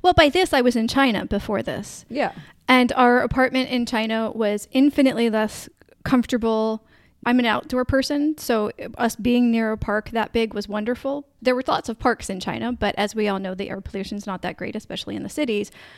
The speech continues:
Speaker 1: So my options, had we been in China during lockdown, would have been in the apartment for weeks.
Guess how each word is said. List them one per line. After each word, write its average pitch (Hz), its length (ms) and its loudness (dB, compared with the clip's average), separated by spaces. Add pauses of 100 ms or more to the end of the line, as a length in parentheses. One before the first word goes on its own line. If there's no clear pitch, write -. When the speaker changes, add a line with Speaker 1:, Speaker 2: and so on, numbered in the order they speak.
(120)
Speaker 1:
So 240 240 -2
my 208 200 2
options, 214 640 -4
had 220 220 -2
we 214 100 -2
been 214 220 -2
in 202 120 -4
China 233 520 -4 (340)
during 220 300 0
lockdown, 240 720 -2
would 220 300 0
have 214 260 -4
been 202 460 -4 (200)
in 226 200 2
the 208 100 -2
apartment 196 640 -6 (140)
for 214 240 -2
weeks. - 500 -8